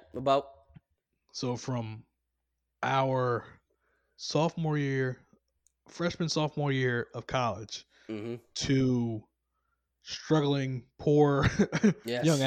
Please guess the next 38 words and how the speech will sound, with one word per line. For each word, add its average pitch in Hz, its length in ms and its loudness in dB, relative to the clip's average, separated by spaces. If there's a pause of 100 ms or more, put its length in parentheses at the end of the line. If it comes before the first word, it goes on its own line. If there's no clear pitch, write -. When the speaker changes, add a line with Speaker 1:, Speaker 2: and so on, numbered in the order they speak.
Speaker 2:
adults 107 340 0
Speaker 1:
God. 92 220 -2 (100)
Speaker 2:
in 127 140 -4
our 120 60 0
Speaker 1:
It's 120 40 -2
rough. - 20 -2
Speaker 2:
mid-twenties. 131 760 0
Speaker 1:
Rough 110 180 -8
time. 92 280 -8 (840)
Speaker 2:
This 143 240 2
nigga 127 320 2
was 113 180 -2
in 113 80 -6
the 104 120 -6 (340)
Billboard 113 320 -2
Top 104 160 -4
one 98 80 -6
hundred 98 200 -10
the 98 60 -12
entire 92 300 -10
time. - 220 -14 (680)
Speaker 1:
Whole 180 160 4
time. 123 220 0
Speaker 2:
Two 208 320 4
per- 165 200 2
Speaker 1:
Insane. 117 340 -2 (840)
Speaker 2:
If 151 240 2
you 208 180 6
lined 196 320 6
it 185 80 8
up, - 280 2 (520)
it, 151 140 -2
essentially, 170 640 0
<laughs> 185 340 0
it 151 60 2
was 151 140 2
basically 165 400 2
Obama's 143 680 2